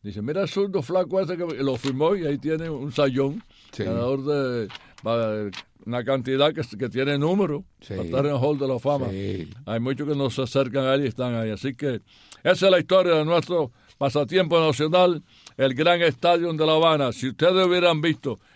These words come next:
Speaker 1: el, el, el clubhouse de la Armendáriz, como lo viví yo, y el Estadio Club de La Habana, señores,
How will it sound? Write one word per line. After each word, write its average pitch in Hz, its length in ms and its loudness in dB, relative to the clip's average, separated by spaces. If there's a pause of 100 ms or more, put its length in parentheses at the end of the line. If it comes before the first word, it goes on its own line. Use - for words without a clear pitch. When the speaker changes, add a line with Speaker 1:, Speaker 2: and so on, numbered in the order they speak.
Speaker 1:
el, 127 360 0
el, 143 380 0 (480)
el 135 540 -2 (380)
clubhouse 151 640 2 (800)
de 131 140 2
la 135 100 4
Armendáriz, 139 640 2
como 127 240 -6
lo 131 160 0
viví 143 320 -2
yo, 165 320 2 (440)
y 123 120 -4
el 127 80 0
Estadio 170 520 2
Club 170 280 2
de 156 80 4
La 151 60 2
Habana, 165 440 2 (260)
señores, 131 520 -2